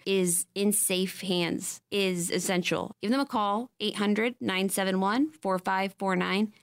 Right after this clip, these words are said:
one eight hundred nine seven one forty-five forty-nine. They have answers that are specific to your situation, and they're offering you an opportunity to review your individual circumstances at no cost and no obligation. To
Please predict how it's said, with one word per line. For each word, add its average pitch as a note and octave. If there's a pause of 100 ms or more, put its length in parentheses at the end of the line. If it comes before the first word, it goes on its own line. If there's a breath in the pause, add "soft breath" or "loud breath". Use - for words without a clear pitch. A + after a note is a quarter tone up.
(320 soft breath)
one A3+
eight C4+
hundred C4
nine F#3+
seven F#3+
one C4
forty-five G3 (200)
forty-nine. F#3+ (460 loud breath)
They A#3
have G#3
answers F#3 (100)
that F#3+
are F3+
specific A#3
to A3
your G3+
situation, F3 (120)
and C4+
they're A#3
offering G#3+
you F3+ (120)
an G#3
opportunity G#3+
to G#3+
review G#3+
your C4
individual C4+
circumstances F#3+
at -
no G#3
cost F#3
and F3+
no F#3+
obligation. F3+
To -